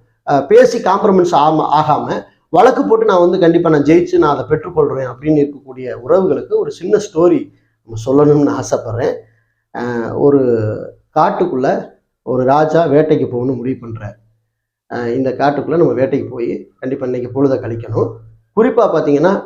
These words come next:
நாம தான் ராஜான்னு மக்களுக்கு தெரியக்கூடாது. ஒரு மாறு வேஷத்துல போய் நம்ம வந்து,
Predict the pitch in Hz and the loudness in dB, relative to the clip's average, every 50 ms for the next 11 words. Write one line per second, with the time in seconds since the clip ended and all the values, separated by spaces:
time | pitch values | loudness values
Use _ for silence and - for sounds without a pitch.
0 | - - - 131 147 170 185 190 180 180 202 196 165 156 160 180 190 170 170 165 | -10 -8 -2 0 2 2 2 2 2 2 2 2 4 2 2 2 2 2 0 2
1 | 165 180 202 180 143 - - 156 151 135 - - 127 135 143 131 - - 107 113 | 2 2 0 0 -2 0 0 0 0 -2 -4 -6 -4 -2 -2 -4 -4 -8 -12 -12
2 | 117 113 - - - - - 196 190 190 190 202 226 233 226 208 190 - - 175 | -10 -8 -8 -8 -6 -2 -2 0 2 2 4 4 4 4 2 2 0 0 -2 -4
3 | 151 147 147 143 - 151 160 151 135 123 123 120 117 123 139 139 123 113 | -4 -4 -4 -4 -2 -2 -2 -2 -2 -4 -6 -8 -10 -8 -8 -6 -6 -6